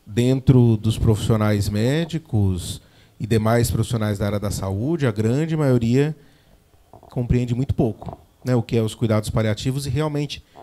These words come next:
atua dessa forma, né? Então, ah, não, esgotadas as possibilidades terapêuticas possíveis de cura, ah, não, então esse paciente agora chama a equipe de cuidados paliativos, porque volta aquela frase, não tem mais nada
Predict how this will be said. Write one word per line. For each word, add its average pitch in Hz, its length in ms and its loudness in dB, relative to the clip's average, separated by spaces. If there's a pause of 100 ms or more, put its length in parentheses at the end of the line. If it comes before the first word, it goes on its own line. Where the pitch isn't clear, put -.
(640)
atua 170 720 0 (280)
dessa 147 360 -2
forma, 107 460 -2
né? 120 140 -2
Então, 127 360 2 (380)
ah, 135 160 0
não, 123 220 0
esgotadas 131 800 0
as 107 80 -2
possibilidades 113 840 -4
terapêuticas 107 920 -2
possíveis 110 540 -4
de 117 100 -6
cura, 156 640 -2 (420)
ah, 131 120 -4
não, 123 140 2
então 120 220 2
esse 127 140 0
paciente 123 400 -2
agora 127 560 2
chama 135 300 -2
a - 20 2
equipe 135 260 -4
de 123 120 -6
cuidados 120 320 0
paliativos, 113 580 -2
porque 104 560 -4 (720)
volta 127 380 4
aquela 120 220 2
frase, 107 360 -2
não 113 60 -4
tem 117 160 0
mais 120 240 -2
nada 107 440 -4